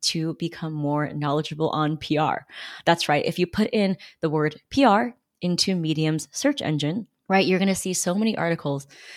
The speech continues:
and get a crash course on the subject. You're gonna see case studies, you're gonna see strategy pieces, and a lot of different P R people sharing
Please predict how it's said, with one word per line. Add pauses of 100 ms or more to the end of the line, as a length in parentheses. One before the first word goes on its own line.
(140)
and
get
a
crash
course
on
the
subject. (140)
You're
gonna
see
case
studies, (340)
you're
gonna
see
strategy
pieces, (380)
and
a
lot
of
different
P
R
people
sharing